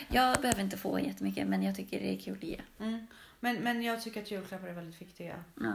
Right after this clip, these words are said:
Speaker 2: Jag gör det. Därför att jag... Det skapar minnen.
Speaker 1: Mm.
Speaker 2: Det är som du säger, de
Speaker 1: Mm.
Speaker 2: här sakerna hänger med.
Speaker 1: Men det
Speaker 2: Så
Speaker 1: måste vara så här julklappsutdelning som tar lång tid och ska vara ett
Speaker 2: Absolut.
Speaker 1: paket i taget och ingen
Speaker 2: Absolut.
Speaker 1: stress.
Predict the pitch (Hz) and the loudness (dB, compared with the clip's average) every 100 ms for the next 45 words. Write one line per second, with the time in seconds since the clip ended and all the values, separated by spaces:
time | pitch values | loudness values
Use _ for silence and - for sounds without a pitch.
0 | 208 220 214 190 165 170 - - 214 220 | -2 -2 0 0 -2 -6 -10 -8 0 0
1 | 214 202 202 - _ _ _ _ - - | 2 -2 -2 -12 _ _ _ _ -20 -20
2 | - - 220 220 233 226 226 - - _ | -18 -6 0 2 4 0 -4 -16 -20 _
3 | _ _ - 226 226 247 220 214 220 220 | _ _ -4 -2 0 0 0 -4 -2 -4
4 | - - - _ - 214 196 196 _ - | -6 -12 -18 _ -4 0 0 0 _ -4
5 | 233 226 214 202 202 202 - - 214 214 | -2 -2 -4 -6 -4 -4 -2 0 0 0
6 | 214 202 190 190 185 180 175 247 262 269 | -4 -6 -4 -6 -6 -4 2 6 6 4
7 | 277 254 262 233 214 220 214 208 202 202 | 2 2 2 0 -2 -2 -4 -4 -2 0
8 | 196 196 208 196 196 190 190 202 196 190 | 0 -4 -2 -2 0 0 -2 -2 -2 -2
9 | 185 - 190 - 190 175 196 190 180 - | -4 0 2 2 -2 -6 -6 -4 -4 -6
10 | - 196 180 208 - - 202 185 170 - | -4 -2 0 0 0 0 2 2 2 0
11 | - - - | 0 -4 -4